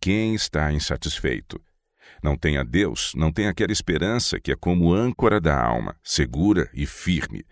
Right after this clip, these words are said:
e que penetra até o interior do véu. Hebreus seis, dezenove.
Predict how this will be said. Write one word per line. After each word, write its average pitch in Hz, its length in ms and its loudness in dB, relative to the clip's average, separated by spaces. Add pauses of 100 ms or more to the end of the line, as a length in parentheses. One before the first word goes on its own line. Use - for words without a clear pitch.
(260)
e 92 60 0
que - 140 -2
penetra 104 480 0
até 110 280 2
o 107 80 4
interior 95 680 4
do 92 120 2
véu. 53 460 -2 (540)
Hebreus 65 360 0
seis, 92 480 0
dezenove. 57 680 -4